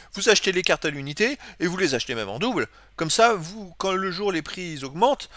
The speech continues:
eh ben, vous pouvez les revendre ou les échanger, euh, et vous aurez dépensé la même somme d'argent que ce coffret. Alors là, j'ai eu un coup de bol. Il faudra que je fasse d'autres analyses sur plusieurs coffrets, sur plusieurs autres produits, mais je vais faire à l'identique comme j'ai fait pour les Pokémon.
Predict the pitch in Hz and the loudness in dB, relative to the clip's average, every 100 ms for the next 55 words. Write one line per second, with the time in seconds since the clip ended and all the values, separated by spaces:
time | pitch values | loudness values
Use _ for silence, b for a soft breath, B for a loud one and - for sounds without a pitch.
0 | B B - 147 156 147 151 220 190 147 | B B -4 0 0 0 -6 -2 0 2
1 | 139 185 220 175 - 262 240 160 147 139 | 2 2 2 0 -8 -10 -4 -2 0 0
2 | 165 170 254 247 B B - 135 131 131 | -2 -2 -4 -6 B B -4 4 4 4
3 | 220 196 185 175 160 151 156 - 165 147 | 0 -2 -2 0 0 0 -2 2 4 4
4 | 202 - 180 165 156 214 - 143 143 139 | 2 0 -2 -2 -2 -4 -6 -6 -6 -6
5 | 120 170 190 B B - 110 147 226 220 | -2 2 2 B B 8 10 12 12 10
6 | 214 220 196 - 170 135 170 226 220 B | 2 2 0 0 -10 6 8 8 4 B
7 | B 170 - 202 220 202 175 - 190 127 | B -4 0 4 4 4 0 0 -2 -2
8 | 170 226 156 160 139 170 208 131 B B | -4 -4 0 0 -2 -4 -8 -8 B B
9 | - - 226 214 - 139 139 135 - 185 | -8 -4 -2 -4 -6 -8 -6 -6 -2 2
10 | 208 180 185 165 - 147 151 143 139 139 | 2 2 -4 -6 -10 -8 -8 -8 -10 -10
11 | 135 240 226 156 185 - 247 214 226 220 | -8 -6 -6 -4 -2 2 4 2 0 -4
12 | - 240 - 190 170 180 220 175 143 127 | -4 -10 -4 -4 -4 -2 -2 -2 -8 -8
13 | 117 - 131 202 | -8 -6 -2 -2